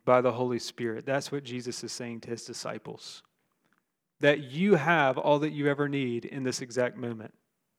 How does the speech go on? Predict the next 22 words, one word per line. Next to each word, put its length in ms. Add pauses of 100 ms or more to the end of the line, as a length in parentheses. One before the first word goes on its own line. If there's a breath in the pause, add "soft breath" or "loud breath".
(1400)
We 120
just 200
simply 300
need 180
eyes 280
to 100
see 280
it. 300 (1080)
We 80
need 140
to 60
become 220
aware 640 (300)
of 180
that. 460 (680)
We 120
need 140
to 40
become 240
aware 800
that 260 (100)
actually 600